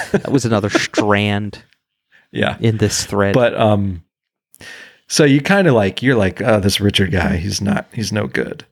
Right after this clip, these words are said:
Speaker 1: And I was right there. I was like, "Get
Speaker 2: Uh-huh.
Speaker 1: this, dump this guy. He is not helping you." Um, but by the end of it, he's kind of, he's almost the hero of the piece. Um,
Speaker 2: Yeah.
Speaker 1: um,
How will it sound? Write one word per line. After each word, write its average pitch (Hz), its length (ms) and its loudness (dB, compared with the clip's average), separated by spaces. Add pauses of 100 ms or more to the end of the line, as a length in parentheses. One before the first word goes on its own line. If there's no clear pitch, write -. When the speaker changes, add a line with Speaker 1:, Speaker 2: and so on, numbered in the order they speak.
(120)
Speaker 1:
And 117 100 2
I 147 100 4
was 92 220 2
right 101 220 0
there. - 240 -2
I - 20 -6
was - 120 -8
like, - 160 -8
"Get 135 80 0
Speaker 2:
Uh-huh. 117 160 0
Speaker 1:
this, 110 200 0 (300)
dump 131 200 0
this 104 180 0
guy. 92 220 -2
He 92 140 -2
is 98 280 -2
not 104 240 2
helping 98 300 0
you." - 180 -8 (500)
Um, 85 380 -4 (1800)
but 180 220 2
by 139 140 4
the 123 120 4
end 156 140 4
of 95 80 0
it, 104 160 2
he's 110 160 2
kind 98 380 0
of, 85 200 -8
he's 123 180 2
almost 123 320 2
the 95 100 -2
hero - 440 -2 (240)
of - 120 -10
the - 80 -14
piece. - 420 -12 (120)
Um, - 300 -16
Speaker 2:
Yeah. 92 160 -6 (1000)
Speaker 1:
um, - 420 -12